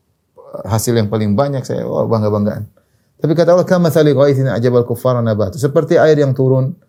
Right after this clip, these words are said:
di bumi, menumbuhkan tumbuhan yang menanam, senang lihat tumbuhan yang hijau. "Tsumma yahiju fatara musfarra," tiba-tiba kuning, kemudian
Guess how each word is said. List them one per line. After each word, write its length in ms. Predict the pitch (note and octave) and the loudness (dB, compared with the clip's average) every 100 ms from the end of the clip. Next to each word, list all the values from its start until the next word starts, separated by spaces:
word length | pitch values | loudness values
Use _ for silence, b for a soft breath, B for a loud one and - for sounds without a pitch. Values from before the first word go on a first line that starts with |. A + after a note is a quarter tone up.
| _ _ _ _ A#2 | _ _ _ _ 0
di 80 | A2+ | 4
bumi, 320 | C3+ B2+ B2+ | 4 4 2
menumbuhkan 480 | A2+ A2 A#2+ B2+ A#2 A2+ | 2 4 2 2 0 2
tumbuhan 400 | A#2 B2 B2+ B2 | 2 2 2 0
yang 160 | A#2+ A#2+ | 0 0
menanam, 320 | B2+ C3+ B2+ | 0 0 0
senang 280 | C#3+ C#3 A#2 | -2 0 0
lihat 160 | A2+ | 0
tumbuhan 320 | A#2 A#2+ A#2 | 0 0 2
yang 80 | A2+ | 2
hijau. 400 | A#2 A2+ A2+ - _ _ _ _ | 0 2 0 -2 _ _ _ _
"Tsumma 320 | - B2+ B2 | -4 0 2
yahiju 320 | A#2 A2 A2 A#2 | 4 2 2 0
fatara 320 | A2 A2+ A2+ | -2 -2 -2
musfarra," 400 | G#2+ - G2+ G#2 | -2 -4 -4 -2
tiba-tiba 400 | G#2 G#2 A2+ G#2+ | -2 -2 -2 -2
kuning, 320 | - A2 G#2+ | -2 -2 -2
kemudian 560 | G#2+ G2+ G#2+ A2 G#2+ | -2 -2 0 -2 -4